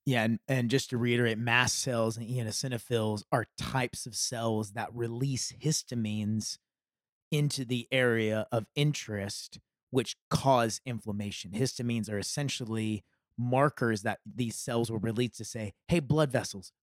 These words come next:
go there." And then that's where it increases a lot of blood. So it's almost like playing fetch with your <laughs> circulatory system. And, uh, and your circulatory system will go in that direction. So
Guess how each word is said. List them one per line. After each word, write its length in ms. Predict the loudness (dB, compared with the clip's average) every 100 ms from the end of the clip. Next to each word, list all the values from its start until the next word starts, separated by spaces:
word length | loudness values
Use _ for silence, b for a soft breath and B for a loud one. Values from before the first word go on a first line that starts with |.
| 4
go 200 | 6 8
there." 400 | 6 4 2 -2
And 220 | 0 2
then 160 | 2 2
that's 200 | 0 2
where 120 | 2
it 60 | 2
increases 440 | 0 0 0 -4
a 60 | 0
lot 160 | 0
of 100 | 0
blood. 300 | 0 0 -2 _ _ _
So 140 | 2
it's 80 | 4
almost 180 | 4 4
like 160 | -2
playing 280 | 0 2 2
fetch 480 | -2 -2 -2 -2 -6
with 200 | -4 -2 0
your 240 | 0 -2
<laughs> 60 | -2
circulatory 800 | 0 0 0 0 2 0 -2 -2
system. 400 | -6 -4 -4 -6 B B B B
And, 320 | 2 4 4 0
uh, 400 | 2 2 2 0
and 260 | -4 -4 0
your 240 | 0 0
circulatory 580 | 0 -4 0 0 0 -2
system 300 | -4 -4 -2
will 80 | 0
go 200 | 0 0
in 100 | -2
that 160 | -6 -4
direction. 420 | -2 -4 -6 -8
So 220 | -8